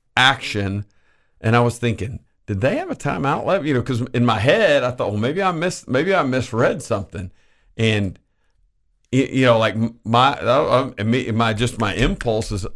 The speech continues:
"I, I didn't see something right there. I, I missed something." And then it's like, nope. You know, you can see the ref like, "We're, we're out, boys." <laughs> You know, we're gonna get to the, get to the locker room, get something cold to drink. And I'm thinking, "Oh man, that was a,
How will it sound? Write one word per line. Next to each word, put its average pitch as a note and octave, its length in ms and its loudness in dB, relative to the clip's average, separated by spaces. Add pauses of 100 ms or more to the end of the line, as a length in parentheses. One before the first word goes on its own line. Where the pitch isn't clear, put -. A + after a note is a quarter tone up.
(540)
"I, A2+ 180 4
I A2 140 2
didn't F#2+ 200 -2
see G#2+ 180 -6
something F2+ 340 -6
right F#2+ 240 -2
there. F#2 320 -4 (260)
I, A2 300 0
I - 40 4
missed A2+ 260 0
something." F2 400 -4 (260)
And G#2+ 160 0
then B2+ 140 2
it's C3 120 -4
like, G2 200 -2
nope. F3+ 280 -6 (120)
You A2 140 0
know, G2 80 0
you A2+ 60 0
can - 80 -8
see B2 160 -2
the A2 120 0
ref A#2+ 340 4
like, F#2 300 -4 (1120)
"We're, A#2+ 180 -4
we're B2+ 220 -2
out, C#3+ 280 2
boys." C3 440 0
<laughs> - 40 -20 (440)
You B2 300 0
know, - 20 0
we're B2 140 2
gonna A#2 200 -2
get A2 180 -4
to A#2 80 -4
the, G2 160 -6 (240)
get A#2 100 0
to C3 100 -2
the B2 80 2
locker A#2 400 2
room, A2+ 260 -4
get A#2+ 180 -4
something B2+ 220 -4
cold C3 320 0
to A2 40 -6
drink. G#2 360 -4
And G#2+ 80 -2
I'm G2+ 60 -4
thinking, G2+ 300 -6
"Oh B2 300 2
man, A#2 320 2
that B2 160 0
was G2+ 180 -4
a, F2+ 140 -8